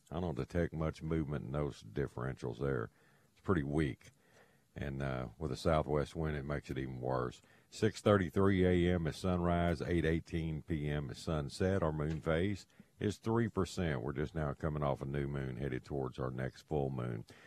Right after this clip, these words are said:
Current conditions, the buoy offshore, twenty-two nautical miles east of Galveston. We have a due true south wind at eighteen, gusting to twenty-two.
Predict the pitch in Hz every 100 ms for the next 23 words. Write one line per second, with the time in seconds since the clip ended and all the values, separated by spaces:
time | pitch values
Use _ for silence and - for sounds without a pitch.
0 | - _ - 110 87 92 101 104 85 62
1 | - - _ _ - 76 104 95 92 90
2 | - 107 101 95 104 95 - 98 92 87
3 | 80 78 78 76 73 82 82 69 71 65
4 | 65 80 90 113 - 151 151 - - _
5 | - 92 87 76 78 98 95 - 98 90
6 | - 95 98 90 76 80 80 69 80 73
7 | - 87 85 76 78 73 67 69 - -
8 | 82 71 62 107 117 131